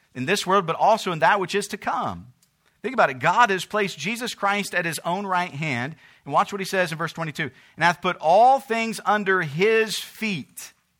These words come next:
Again, it's showing this position of authority. This position of authority. In fact, in, in the old,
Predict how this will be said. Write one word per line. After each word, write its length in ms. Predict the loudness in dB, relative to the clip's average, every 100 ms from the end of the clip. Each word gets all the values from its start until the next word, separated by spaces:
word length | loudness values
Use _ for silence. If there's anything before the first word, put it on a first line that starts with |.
| _ _ _ _ _ _ _ _ -8
Again, 220 | -2 0
it's 160 | 0 -4
showing 460 | 0 2 2 2
this 180 | 0 -2
position 460 | -2 -4 -2 0 0
of 100 | 0
authority. 1040 | -4 -6 -4 -2 -2 -2 -4 -6 -6 -12 _ _ _ _ _ _ _ _ _ _ _
This 160 | -4 -4
position 280 | -4 -4 -2
of 80 | -2
authority. 300 | 2 2 4
In 60 |
fact, 300 | 4 4 0 -4
in, 220 | -4 -2
in 180 | -4 -2
the 120 | -2
old, 400 | 0 2 2 -2